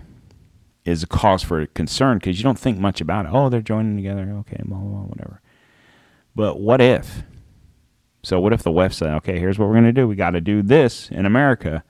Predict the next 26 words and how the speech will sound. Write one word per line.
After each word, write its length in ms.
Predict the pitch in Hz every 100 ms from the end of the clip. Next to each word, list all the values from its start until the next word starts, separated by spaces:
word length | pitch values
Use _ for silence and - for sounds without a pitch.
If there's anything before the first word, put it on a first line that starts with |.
| _ _ _ _ _ _ _ _
Well, 340 | - 107 98 - _
the 100 | 120
U 260 | 113 131 143
N 160 | 131
is 140 | 113 90
comprised 580 | 95 - 101 98 90 82
of 280 | 78 76 - - -
military 960 | - 101 113 101 - 92 87 82 80 78 - - _ _
from 200 | - 95
around 280 | 87 92 87
the 60 | 80
world. 300 | 82 73 69
So 160 | 87
whoever's 440 | 80 104 110 104 -
in 240 | 101 101
the 80 | 82
U 180 | 85 82
N, 140 | 82
I 60 | 76
think 260 | - 95
they 120 | 78 82
have 220 | 80 73
to 140 | 82
commit 320 | 76 85 80
so 180 | - 85
many, 300 | 82 82 80